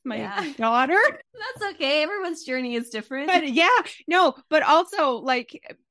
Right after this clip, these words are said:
Speaker 1: um, twenty twenty, hindsight is twenty twenty, right? And I just, I love, I'm so excited for you and that your friend can feel that way about her kids because, wow, I so wish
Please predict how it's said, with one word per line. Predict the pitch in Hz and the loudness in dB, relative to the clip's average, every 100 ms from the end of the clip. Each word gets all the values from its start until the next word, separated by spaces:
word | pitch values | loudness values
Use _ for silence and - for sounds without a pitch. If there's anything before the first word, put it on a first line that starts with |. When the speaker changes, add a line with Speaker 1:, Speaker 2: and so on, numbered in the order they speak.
| - | -4
Speaker 1:
um, | 233 226 214 214 | 2 2 0 -4
twenty | 220 311 339 359 | -4 0 2 2
twenty, | 330 294 285 180 | 0 0 -2 -6
hindsight | 240 285 330 330 294 | -4 0 0 0 -4
is | 247 | -4
twenty | - 294 240 | -6 -4 -4
twenty, | - 277 254 185 | -2 0 0 0
right? | 180 226 - - | 0 -2 -4 -2
And | 240 | 2
I | 254 | 2
just, | 262 330 - | 2 -4 -4
I | 220 214 | -2 -2
love, | 214 202 202 180 | -2 -2 -2 -4
I'm | 196 214 | -8 -8
so | 226 254 269 | -4 0 0
excited | - 214 208 220 180 | -2 -2 -2 -2 -6
for | - 220 | -10 -8
you | 196 262 247 240 - - - | 0 2 2 -2 -8 -14 -4
and | 285 | 0
that | 254 - | 0 0
your | 214 | -8
friend | - - 214 214 220 294 349 | -12 -14 -6 -2 0 0 -2
can | 277 214 | -4 -8
feel | - - 233 262 320 | -10 -10 -2 0 0
that | 339 330 311 | 0 0 0
way | 302 294 311 370 | 0 2 2 0
about | 294 285 285 262 | -6 -6 -8 -8
her | 226 | -10
kids | - 233 262 359 392 - - - _ _ - | -8 -4 -2 -2 -6 -12 -20 -20 _ _ -8
because, | 262 254 247 214 - | -6 -2 -2 -2 -10
wow, | 233 262 262 262 247 240 233 226 220 | -18 -18 -6 0 2 4 4 2 0
I | 220 | -4
so | 190 - - 269 233 220 | -6 -12 -8 0 2 2
wish | 214 208 202 214 170 - - - - | 0 -6 -4 -2 -2 -4 -12 -12 -16